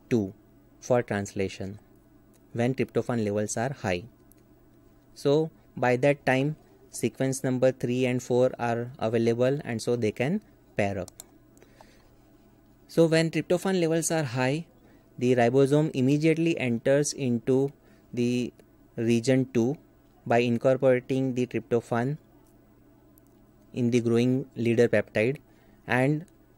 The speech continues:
this results in formation of three is to four pairing. Three is to four pair structure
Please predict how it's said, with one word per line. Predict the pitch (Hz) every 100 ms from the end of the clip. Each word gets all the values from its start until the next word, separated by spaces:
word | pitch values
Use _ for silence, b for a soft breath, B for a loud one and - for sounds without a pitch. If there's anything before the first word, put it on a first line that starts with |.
| _
this | 131 170 -
results | 139 123 120 139 147 -
in | 135 131
formation | 131 117 123 127 143 131
of | 120 123 -
three | - 135 143
is | 127
to | 135
four | 127 123 127
pairing. | 139 - 98 95 92 95 - _ _ b b b _ _ _
Three | - 156 175
is | -
to | 160
four | 147 143 143 147 - - - _
pair | 127 123
structure | 127 - 120 - 117 120